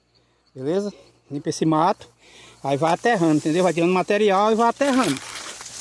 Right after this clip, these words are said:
A vida de, a vida de operador é isso aí. Então é isso aqui, ó, certo? Ó,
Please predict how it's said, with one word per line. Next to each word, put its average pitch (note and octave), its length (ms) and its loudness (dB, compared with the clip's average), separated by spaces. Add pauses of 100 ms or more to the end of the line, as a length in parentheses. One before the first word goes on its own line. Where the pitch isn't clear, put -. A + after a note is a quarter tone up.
(1900)
A G3 40 -16
vida G#3 180 -12
de, G3+ 120 -2
a F#3+ 100 0
vida G3 220 0
de G#3 80 0
operador G3 460 2
é A3+ 60 2
isso A#3+ 180 -6
aí. C#3+ 240 -4 (840)
Então A3 380 0
é A#3 80 4
isso B3 160 0
aqui, A#3 240 -2
ó, C3+ 140 2
certo? - 440 -2 (540)
Ó, C3 180 -6